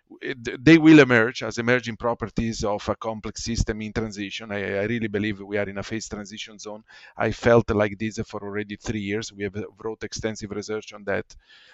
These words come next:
Uh, and so, like, uh, what I'm trying to say is that, for example, when you look at central banks,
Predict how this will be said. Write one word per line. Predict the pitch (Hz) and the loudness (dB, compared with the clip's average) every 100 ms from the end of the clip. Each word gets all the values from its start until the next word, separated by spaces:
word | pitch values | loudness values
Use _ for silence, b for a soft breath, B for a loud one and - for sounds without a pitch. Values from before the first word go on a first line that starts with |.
| B | B
Uh, | - | 2
and | 120 147 - | 2 2 0
so, | |
like, | 170 151 147 | 2 4 2
uh, | |
what | 135 147 | -2 0
I'm | 151 135 | 0 0
trying | 147 | -6
to | 120 | -4
say | 139 | -2
is | 123 | 0
that, | 117 | 0
for | - 135 | -4 -4
example, | - 117 110 | -2 -2 -4
when | 120 | -8
you | 127 | -8
look | 151 | -6
at | 139 | -6
central | 143 120 113 | -6 -6 -4
banks, | 95 98 - | -4 -6 -12